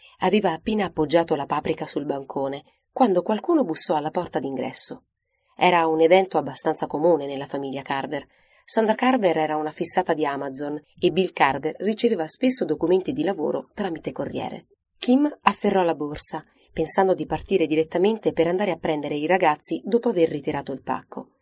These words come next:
Aprì la porta con lo sguardo puntato verso il basso, aspettandosi di vedere il foglio delle consegne da firmare.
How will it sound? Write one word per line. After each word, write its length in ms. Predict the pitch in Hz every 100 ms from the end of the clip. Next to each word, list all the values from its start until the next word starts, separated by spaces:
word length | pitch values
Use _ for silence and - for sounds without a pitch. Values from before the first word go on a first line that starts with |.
| _ _ -
Aprì 280 | 180 202
la 120 | 190 170
porta 420 | 160 151 - 160
con 140 | 156
lo 80 | 147
sguardo 400 | 147 160 160 151
puntato 400 | - 147 156 156
verso 320 | 143 - -
il 100 | 143
basso, 520 | 135 151 151 - 151 - _ _ -
aspettandosi 640 | 196 - 220 277 254 -
di 100 | 151
vedere 280 | 160 160 185
il 160 | 151 143
foglio 500 | - 180 180 180 170
delle 260 | 170 160
consegne 460 | 156 156 151 165 156
da 120 | 139
firmare. 580 | - 143 135 131 - -